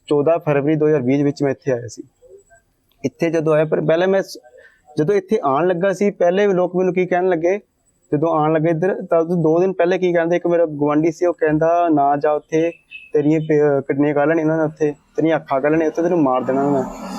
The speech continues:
ਤਾਂ ਮੈਂ ਉਹਨਾਂ ਨੂੰ ਇੱਕ ਹੀ ਗੱਲ ਕਹੀ, "ਮਰਿਆ ਹੋਇਆ ਤਾਂ ਮੈਂ ਪਹਿਲੇ ਵੀ ਹੈਗਾ, ਕਿਹੜਾ ਮੈਨੂੰ ਤੁਸੀਂ ਜੀਣ ਦੇ ਰਹੇ ਹੋ?" ਤੇ ਇਹਨਾਂ ਬਿਹਤਰ ਮੈਂ ਉੱਥੇ ਜਾ ਕੇ ਮਰਾਂ ਤਾਂ ਥੋੜ੍ਹਾ ਸਕੂਨ ਤਾਂ ਲੱਭੂਗਾ ਜ਼ਿੰਦਗੀ, ਕੋਈ ਮੇਰੇ ਕਿਡਨੀ ਯੂਜ਼ ਕਰੇਗਾ ਤਾਂ ਰੱਬ ਵੱਲੋਂ ਕੋਈ ਭਲਾ ਤਾਂ ਹੋਊਗਾ, ਮੇਰਾ ਮੇਰੇ ਸਰੀਰ ਦਾ ਕੋਈ ਤਾਂ ਕਿਸੇ ਨੂੰ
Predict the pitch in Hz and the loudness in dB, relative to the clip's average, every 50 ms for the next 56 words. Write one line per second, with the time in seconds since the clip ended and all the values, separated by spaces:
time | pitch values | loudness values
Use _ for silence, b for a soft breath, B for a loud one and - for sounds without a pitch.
0 | - - 180 175 180 190 196 214 208 196 - - - 214 208 208 196 190 185 180 | -6 -2 0 0 2 2 2 2 0 0 -2 -2 -2 0 2 2 2 0 2 0
1 | 196 202 185 170 170 180 185 190 185 180 175 180 180 180 175 170 160 160 175 185 | 0 2 2 2 2 2 2 2 2 2 2 2 0 0 0 0 2 2 2 2
2 | 180 180 170 160 151 147 147 139 _ - 160 175 190 190 185 185 180 185 180 170 | 2 0 0 0 -2 -6 -10 -12 _ -2 0 0 0 0 0 0 0 0 0 0
3 | 147 151 147 147 147 139 143 139 147 151 151 151 - - - - - 202 190 180 | 2 2 2 2 2 2 2 2 2 2 0 0 -4 -10 -20 -20 -16 -16 -16 -6
4 | - 175 175 185 196 196 185 165 180 180 180 - 196 202 196 190 - 196 196 196 | -2 0 0 2 2 0 2 2 2 2 2 0 0 0 0 -2 0 0 0 0
5 | 185 185 175 170 175 170 180 170 - 180 185 185 170 - - 170 170 170 170 180 | 0 0 2 2 2 2 0 0 0 0 0 0 -2 -2 -2 -2 0 0 2 0
6 | 175 170 170 185 190 190 175 180 175 175 175 170 - 175 175 180 180 175 175 170 | 0 0 0 0 0 0 0 0 0 0 -2 -2 -2 0 0 2 2 2 2 0
7 | 180 175 - 170 156 170 160 175 175 175 165 151 160 156 156 - 170 170 175 175 | 0 -2 -2 -4 -2 0 0 0 2 0 0 0 -2 -2 -2 0 0 0 2 2
8 | 180 175 175 - - _ _ _ _ _ _ - - 156 151 151 170 180 180 160 | 2 0 -2 -4 -12 _ _ _ _ _ _ -4 -2 -2 0 0 0 0 0 0
9 | 180 180 175 185 170 160 160 160 165 156 151 160 165 165 165 170 165 165 170 160 | -2 -2 0 2 2 2 2 2 2 2 2 2 0 0 0 0 0 0 0 -2
10 | 156 160 160 165 170 165 147 165 160 165 160 170 160 165 160 160 165 165 175 175 | 0 0 0 2 0 0 2 0 0 2 2 0 0 0 0 0 0 0 0 0
11 | 165 | -2